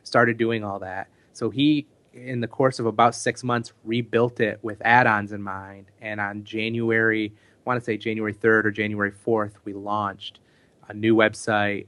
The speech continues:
Um, and actually, we kept it on W P ninjas dot com. It didn't have its own domain yet. Um, we launched on W P ninjas dot com, and we did it with add-ons. And the first month, sales was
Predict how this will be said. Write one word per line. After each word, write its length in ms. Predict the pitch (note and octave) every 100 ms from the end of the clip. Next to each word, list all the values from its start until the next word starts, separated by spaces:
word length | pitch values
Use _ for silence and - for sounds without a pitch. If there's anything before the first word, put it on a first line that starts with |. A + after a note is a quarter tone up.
| -
Um, 580 | G#2+ G2+ G2+ G2 G2 G2 _ -
and 140 | A2+
actually, 300 | A#2+ A#2+ A#2
we 100 | G#2+
kept 240 | - C3+
it 20 | A#2+
on 120 | A2
W 220 | A2 A2+
P 140 | A2
ninjas 240 | A2+ A2 G#2
dot 160 | G#2
com. 220 | G2+ G#2+ G#2
It 80 |
didn't 160 | G#2+ G2+
have 120 | G#2
its 120 | G2+
own 140 | G#2+ G#2
domain 360 | G#2 G2+ G2+ G2+
yet. 320 | G2+ G2 - _ _ _ _
Um, 240 | G2 F#2+ G2
we 220 | G2 G2+
launched 320 | G#2 A2+ A2+ B2
on 120 | A2
W 180 | A2 A2
P 100 | A2
ninjas 280 | G#2+ G#2+
dot 180 | G#2 G#2
com, 460 | G#2 G#2 G#2 G#2 G2+ -
and 120 | A2+
we 80 | G#2
did 120 | A2
it 40 | A2
with 160 | G#2
add-ons. 680 | A2+ A#2 A2+ G2 F#2+ F#2+ - _ _ _ _ _ _ _ -
And 600 | A2 A2 G#2+ G#2 G2+ G2+ - -
the 60 |
first 480 | A#2 - C#3 C3 -
month, 560 | C3 C#3 A#2+ A2 - - _ _ _ -
sales 760 | - - C3 B2 G#2 G2+ -
was 560 | A2+ G#2+ G#2 G#2 G2+